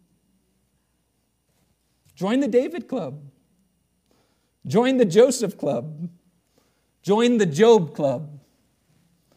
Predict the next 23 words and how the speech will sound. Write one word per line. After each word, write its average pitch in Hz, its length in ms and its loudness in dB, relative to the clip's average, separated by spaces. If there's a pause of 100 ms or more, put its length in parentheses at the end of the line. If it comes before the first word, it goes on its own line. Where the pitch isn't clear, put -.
(180)
Join 165 280 -6
the 151 80 -6
Jesus 127 480 -6
Club. 123 280 -14 (2750)
Stop 190 360 -4
feeling 202 300 -6
sorry 160 440 -2
for 135 140 -8
yourself. 120 560 -8 (380)
Stop 208 400 -6
giving 214 280 -2
lame 196 240 -4
excuses 156 600 -6
as 147 160 -4
to 147 100 -10
why 156 240 -4
you 180 240 -8
cannot 151 400 -14
faithfully 175 560 -6
persevere 170 680 -10
for 165 160 -10
the 165 100 -4
Lord. 127 420 -6